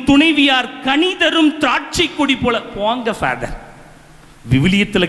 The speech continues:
கேட்கும் போது நல்லா இருக்கு, அவ வாயை திறந்தாலே கேட்க முடியலையே. திராட்சை கொடியா அது? முள்கொடி ஃபாதர், குத்தராளே வாயா அது. ஆனால்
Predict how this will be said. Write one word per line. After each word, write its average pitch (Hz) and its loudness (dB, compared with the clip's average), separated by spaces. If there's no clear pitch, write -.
கேட்கும் 180 -2
போது 156 2
நல்லா 139 0
இருக்கு, - -10
அவ 190 0
வாயை 277 0
திறந்தாலே 269 -2
கேட்க 254 -2
முடியலையே. 180 -2
திராட்சை 233 -4
கொடியா 196 -4
அது? 226 -2
முள்கொடி 311 2
ஃபாதர், 101 -8
குத்தராளே 139 -4
வாயா 196 0
அது. 147 -6
ஆனால் 160 2